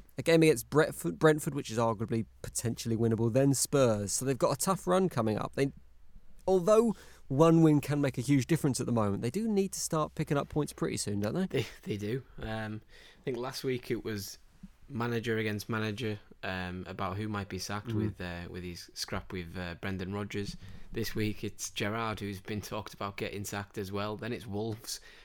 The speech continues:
Speaker 2: who have just sacked their manager. So it's almost like, uh, <laughs>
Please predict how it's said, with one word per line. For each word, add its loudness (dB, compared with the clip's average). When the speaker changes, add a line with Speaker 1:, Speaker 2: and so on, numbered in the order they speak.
Speaker 2:
who -2
have -4
just -4
sacked -4
their -2
manager. -4
So -4
it's -2
almost 0
like, -4
uh, -4
<laughs> -8